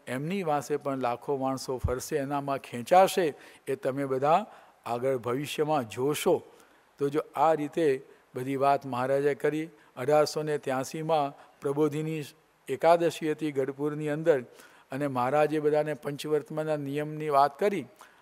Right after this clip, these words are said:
અને પછી કહું કે, "બધા એકબીજાના જામીન થાવ." તો બધા સંતો એકબીજાના જામીન થયા કે, "નહીં, આમ હું આનો જામીન થઉં છું, આ પંચવર્તમાન યથાર્થ પાડશે." ત્યારે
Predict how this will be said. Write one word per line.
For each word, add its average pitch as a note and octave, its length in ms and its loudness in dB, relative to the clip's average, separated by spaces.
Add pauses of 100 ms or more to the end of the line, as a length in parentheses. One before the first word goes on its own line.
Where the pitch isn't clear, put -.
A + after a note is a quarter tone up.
(100)
અને C#3+ 140 -2
પછી D3+ 280 0
કહું E3 300 2
કે, D#3 60 -2
"બધા D3 240 6
એકબીજાના D#3 560 2
જામીન D3+ 480 0
થાવ." C#3 300 4 (800)
તો D#3+ 80 0
બધા F3 300 10
સંતો F3 400 0
એકબીજાના F3 520 4
જામીન D#3+ 380 2
થયા E3+ 200 2
કે, E3 140 -2
"નહીં, D#3+ 180 0
આમ D#3 140 -2
હું D#3 140 0
આનો D#3+ 160 -2
જામીન D3+ 340 -2
થઉં D#3 180 0
છું, D3+ 160 2
આ D3 60 6
પંચવર્તમાન D3+ 800 -4
યથાર્થ D3+ 460 0
પાડશે." D3 560 4 (580)
ત્યારે F3 480 10